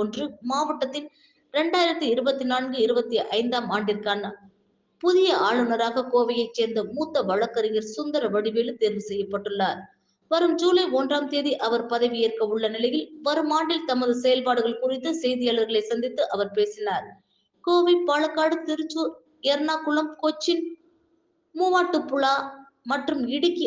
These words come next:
ஆகிய மாவட்டங்களில் உள்ள நூத்தி எழுபத்தி ஆறு ரோட்டரி சங்கங்களின் கூட்டு அமைப்பான மூவாயிரத்தி இருநூத்தி ஒன்று மாவட்ட ஆளுநராக தாம் பொறுப்பேற்க உள்ள விழாவில் இந்த நூத்தி எழுபத்தி ஆறு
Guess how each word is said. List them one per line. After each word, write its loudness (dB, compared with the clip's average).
ஆகிய 0
மாவட்டங்களில் 0
உள்ள -2
நூத்தி 2
எழுபத்தி 0
ஆறு 2
ரோட்டரி 2
சங்கங்களின் -2
கூட்டு 0
அமைப்பான -2
மூவாயிரத்தி 2
இருநூத்தி -2
ஒன்று 0
மாவட்ட -2
ஆளுநராக 0
தாம் 0
பொறுப்பேற்க 0
உள்ள -2
விழாவில் 0
இந்த -2
நூத்தி 0
எழுபத்தி 0
ஆறு 2